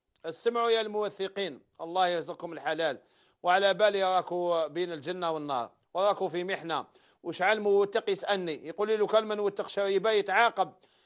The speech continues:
ما لا مدى بين الموثقين والغرفة نتاعهم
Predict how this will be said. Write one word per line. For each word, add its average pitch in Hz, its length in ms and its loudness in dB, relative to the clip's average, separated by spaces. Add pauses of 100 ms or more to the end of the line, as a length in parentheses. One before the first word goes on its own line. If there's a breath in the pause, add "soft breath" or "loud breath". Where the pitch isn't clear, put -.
(140 soft breath)
ما 226 200 2
لا 247 140 2
مدى 233 280 2
بين 233 180 -4
الموثقين 226 800 0
والغرفة 220 540 4
نتاعهم 247 640 4